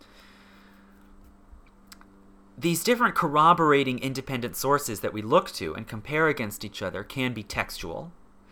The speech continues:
like comparing two gospels against each other. They can also be archaeological, right? Uh, so,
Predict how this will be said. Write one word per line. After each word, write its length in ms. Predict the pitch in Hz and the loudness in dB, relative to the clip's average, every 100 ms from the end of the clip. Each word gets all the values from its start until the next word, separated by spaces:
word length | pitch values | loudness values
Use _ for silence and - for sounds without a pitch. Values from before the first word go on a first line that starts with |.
| - - - | -20 -20 -4
like 180 | 120 117 | -2 -2
comparing 480 | 123 113 123 113 110 | -4 -4 -2 -2 -4
two 160 | 120 | -6
gospels 560 | 107 107 101 - 101 95 | 0 2 2 -4 -10 -8
against 380 | 101 98 92 95 | -8 -8 -10 -14
each 180 | - | -12
other. 300 | 78 80 107 - - - - - | -10 -10 -14 -18 -20 -20 -20 -2
They 140 | 156 | 0
can 160 | 156 175 | 2 2
also 400 | 147 180 226 196 | 4 4 4 2
be 160 | 151 143 | 2 4
archaeological, 960 | 131 131 117 110 120 123 107 - - - - - - - - - | 4 4 0 2 2 2 -4 -12 -14 -16 -20 -20 -20 -20 -20 -12
right? 240 | 98 92 - - - - - - | -8 -6 -8 -18 -20 -20 -16 -4
Uh, 300 | 107 92 87 | 0 0 -2
so, 640 | - - 143 131 123 117 | -4 -2 6 6 6 4